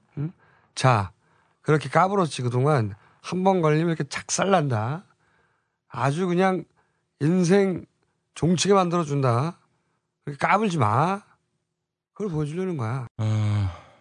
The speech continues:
Speaker 2: 내일 생각해야죠. 어, 끝까지 가겠습니다. 열심히 할게요.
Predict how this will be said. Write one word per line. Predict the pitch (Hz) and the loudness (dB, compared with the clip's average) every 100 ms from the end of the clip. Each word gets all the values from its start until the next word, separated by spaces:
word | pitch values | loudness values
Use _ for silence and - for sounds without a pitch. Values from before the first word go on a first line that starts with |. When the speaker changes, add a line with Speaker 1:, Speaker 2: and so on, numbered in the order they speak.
| _ _ _ _ | _ _ _ _
Speaker 2:
내일 | 98 101 | -6 -6
생각해야죠. | 101 113 107 120 107 123 - _ _ - | -6 -8 -6 -6 -6 -8 -10 _ _ -20
어, | - | -20
끝까지 | - - 131 | -10 -4 -2
가겠습니다. | 113 98 95 - - - | -2 -4 -6 -12 -18 -10
열심히 | 113 - 113 110 | -8 -6 -4 -6
할게요. | - 110 | -6 -14